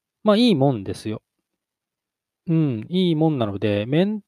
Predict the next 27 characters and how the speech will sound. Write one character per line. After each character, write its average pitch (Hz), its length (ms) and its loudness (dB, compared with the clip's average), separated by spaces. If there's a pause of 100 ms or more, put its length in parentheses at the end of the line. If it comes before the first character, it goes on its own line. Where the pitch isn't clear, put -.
タ 220 120 2
ル 226 140 4
面 131 240 0
で 120 80 2
の 113 80 0
リ 107 140 0
フ - 120 -4
レ 127 100 4
ッ - 40 2
シ - 180 -8
ュ 147 40 -2
に 175 80 0
は 113 80 0
な 98 160 -6
っ - 20 -20
て - 220 -12
る 95 100 -10
か 113 140 -8
な 120 100 0
と - 180 -12 (760)
思 117 240 -4
い 101 40 -4
ま 104 100 -8
す - 120 -20
ね。 95 200 -10 (1800)
は 107 240 -2
い。 - 140 -16